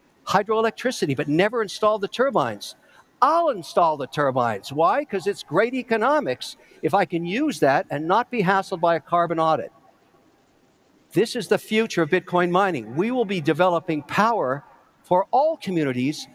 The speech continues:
while we mine coin in an ethical and hundred percent green mandate that we can do with hydroelectricity.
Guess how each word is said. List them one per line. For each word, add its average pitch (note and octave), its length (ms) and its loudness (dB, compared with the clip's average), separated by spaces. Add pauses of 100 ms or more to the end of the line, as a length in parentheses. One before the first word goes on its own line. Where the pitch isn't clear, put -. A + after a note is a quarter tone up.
(120)
while E3+ 280 2
we F3 140 -4
mine E3 440 0
coin C#3+ 560 -2
in C3 160 2
an C3 240 -2
ethical A3 680 0 (140)
and C#3 160 0
hundred A3 340 0
percent F3+ 480 -2
green D#3+ 440 0
mandate C3+ 560 0 (300)
that D#3 120 2
we D#3+ 160 0
can D3+ 200 -4
do C3+ 480 -2 (440)
with A#2+ 120 0
hydroelectricity. D3 1040 0